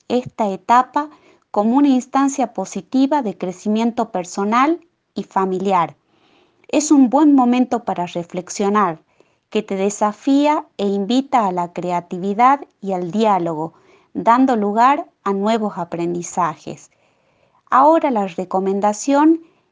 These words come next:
es que te quedes en casa, pero quiero decirte que en algún momento esto pasará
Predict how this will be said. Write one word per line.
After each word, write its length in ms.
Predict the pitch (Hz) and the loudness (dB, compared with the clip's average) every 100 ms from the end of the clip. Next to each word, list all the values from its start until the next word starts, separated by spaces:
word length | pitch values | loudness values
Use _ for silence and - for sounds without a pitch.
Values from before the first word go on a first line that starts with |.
| _ | _
es 140 | 240 | -6
que 160 | - 170 | -4 -4
te 180 | 185 196 | -4 -4
quedes 380 | 233 226 220 196 | -2 0 -2 -4
en 140 | 180 | -6
casa, 560 | 180 208 185 - 170 - _ _ _ _ | 0 0 0 -8 -14 -14 _ _ _ _
pero 240 | 190 190 | -4 -4
quiero 280 | 175 247 269 | -2 0 0
decirte 640 | 220 214 - 233 - 180 | 0 -2 0 -2 -2 -10
que 120 | 175 180 | -6 -4
en 100 | 175 | -2
algún 360 | 180 214 262 | -2 2 2
momento 680 | 247 226 254 269 269 285 285 _ _ _ | 4 2 4 2 2 -2 -6 _ _ _
esto 380 | - 269 - 233 | -4 -2 -2 -2
pasará 600 | 190 185 208 202 240 302 | -2 -2 -2 0 2 0